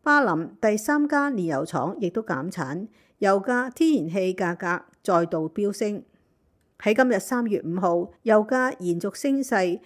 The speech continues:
烏倫特原油上升百分之三，W T I原油上升百分之四。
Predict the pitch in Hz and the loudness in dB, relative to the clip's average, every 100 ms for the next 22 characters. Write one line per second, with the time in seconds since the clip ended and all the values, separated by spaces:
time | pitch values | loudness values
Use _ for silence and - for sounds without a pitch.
0 | _ _ - 302 233 180 208 - 170 165 | _ _ 2 4 4 4 -2 -4 -2 -2
1 | 170 160 165 - 190 190 294 285 185 170 | 0 -2 -2 -2 -2 0 -2 0 -2 -4
2 | 160 220 - 233 226 - _ _ 220 226 | -6 -6 -2 -2 -2 -8 _ _ -2 2
3 | 214 220 233 226 214 180 147 151 151 147 | 0 0 -2 0 -2 -2 -4 -2 -2 -2
4 | - - 175 - 262 240 165 175 160 202 | -4 -4 -4 -2 -4 -2 -4 -4 -6 -6
5 | - 180 175 | 0 0 0